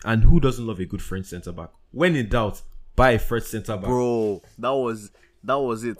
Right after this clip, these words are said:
Speaker 2: That was where I was going to, bro, because they, they have, they are stacked,
Speaker 1: Yeah.
Speaker 2: man. They are stacked. Yeah, Jean-Claude Todibo together with William Saliba were easily, for me, the two best young defenders in the, in the league on
Speaker 1: Yes.
Speaker 2: last season. Even,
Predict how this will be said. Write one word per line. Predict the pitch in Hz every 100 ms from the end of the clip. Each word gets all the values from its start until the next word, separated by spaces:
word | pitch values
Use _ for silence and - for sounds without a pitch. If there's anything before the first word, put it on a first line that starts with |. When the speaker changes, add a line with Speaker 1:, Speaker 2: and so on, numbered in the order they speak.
| -
Speaker 2:
That | -
was | 147 123
where | 127
I | 110
was | 107
going | 104 113 110
to, | - 92
bro, | 98 92
because | 107 110 104 - _ -
they, | 127 117
they | 117 127
have, | 135 156 139 -
they |
are | 123
stacked, | - - 151 135
Speaker 1:
Yeah. | 95
Speaker 2:
man. | 113 104 98 - _ _ _ _ _ -
They | 113
are | 113
stacked. | - - 139 120 - - - _ _ _
Yeah, | 113 117 104 98 85 _ -
Jean-Claude | 107 113 113 110
Todibo | 127 120 104 101 95 - _
together | 117 120 113
with | 101
William | 92 98 95
Saliba | 98 95 90
were | 90 90 - -
easily, | 120 110 110 98
for | -
me, | 104 104
the | 95
two | - - 113
best | 98 104 95 -
young | 98 95
defenders | 87 92 92 92 87 87 -
in | 90
the, | 85
in | 85 82 - 90 87
the | 85
league | 90 -
on | 92
Speaker 1:
Yes. | 85
Speaker 2:
last | 85
season. | 87 -
Even, | 131 131